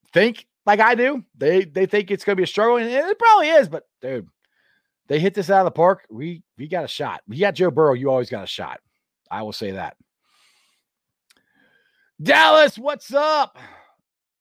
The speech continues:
I think they're getting Chase for another great young receiver, so he'll mold with Burrow. Yeah,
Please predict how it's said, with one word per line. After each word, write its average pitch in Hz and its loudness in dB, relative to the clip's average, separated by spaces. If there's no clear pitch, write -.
I 139 -16
think 165 -16
they're 139 -18
getting 139 -16
Chase - -6
for 117 0
another 143 2
great 139 0
young 139 2
receiver, 127 -2
so 117 -6
he'll 117 -4
mold 127 2
with 104 -8
Burrow. 110 2
Yeah, 139 2